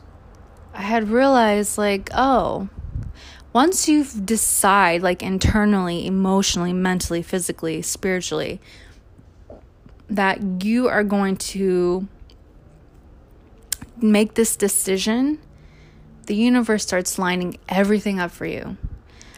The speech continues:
I came back from New York knowing I was gonna quit my job. My last day at my job was gonna be January thirty,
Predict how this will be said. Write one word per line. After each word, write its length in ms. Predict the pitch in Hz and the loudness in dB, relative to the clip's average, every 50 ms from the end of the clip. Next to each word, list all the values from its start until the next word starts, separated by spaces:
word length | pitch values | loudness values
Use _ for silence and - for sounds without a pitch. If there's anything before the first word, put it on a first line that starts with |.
| - - - | -16 -8 -4
I 100 | - 208 | -4 -2
came 300 | - - 254 262 254 226 | 0 4 4 6 6 6
back 200 | 233 226 226 220 | 6 4 4 2
from 280 | - - 214 208 208 | 0 -2 0 0 0
New 160 | 202 196 190 | 0 0 0
York 400 | 190 196 202 196 185 175 175 - | 0 0 0 0 0 -2 -2 -2
knowing 680 | 208 196 196 202 220 240 254 233 208 175 160 175 190 190 - | -2 0 2 4 4 4 4 4 2 0 -2 -2 -4 -2 -2
I 100 | 190 185 | -2 -2
was 140 | 185 185 - | -2 -2 -4
gonna 160 | 185 175 170 | -4 -6 -8
quit 320 | - - - 214 208 - | -8 -4 -2 0 0 0
my 160 | 214 208 196 | 0 -2 -2
job. 460 | 190 170 - 165 165 165 165 180 196 202 | -4 -4 -2 -2 0 0 0 0 0 0
My 140 | 196 185 180 | 0 -2 -2
last 360 | 175 175 175 185 190 - - | 0 0 0 0 -2 -2 -2
day 80 | 214 202 | -4 -2
at 60 | 196 | -2
my 100 | 196 185 | -4 -4
job 300 | 175 - 175 170 175 175 | -2 -2 0 0 0 -2
was 100 | 185 - | -2 -4
gonna 100 | 196 185 | -4 -4
be 100 | 180 180 | -4 -4
January 460 | 170 170 160 170 170 170 175 185 190 | -4 -6 -6 -4 -4 -4 -4 -4 -4
thirty, 360 | 190 - 185 180 185 202 202 | -2 -2 -2 0 0 0 -2